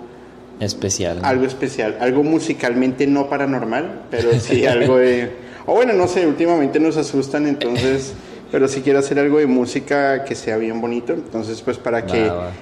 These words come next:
Speaker 2: sigan las redes, estamos en TikTok, Instagram y Facebook como
Speaker 1: Síganlo,
Speaker 2: Musicalmente
Speaker 1: síganlo.
Speaker 2: Punto Paranormal, estamos en YouTube como Musicalmente Paranormal también.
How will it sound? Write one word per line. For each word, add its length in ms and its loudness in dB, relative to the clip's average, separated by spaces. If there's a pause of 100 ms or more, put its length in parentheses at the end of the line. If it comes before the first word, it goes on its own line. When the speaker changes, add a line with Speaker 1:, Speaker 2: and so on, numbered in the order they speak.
Speaker 2:
sigan 340 0
las 100 0
redes, 680 0
estamos 560 -4
en 520 -2
TikTok, 560 0 (320)
Instagram 640 0
y 60 -6
Facebook 460 -2 (180)
como 320 -4
Speaker 1:
Síganlo, 120 -2
Speaker 2:
Musicalmente 400 0
Speaker 1:
síganlo. 280 0
Speaker 2:
Punto 200 -2
Paranormal, 600 0 (320)
estamos 440 -4
en 140 2
YouTube 440 0
como 240 0
Musicalmente 640 -4
Paranormal 480 -4
también. 680 -2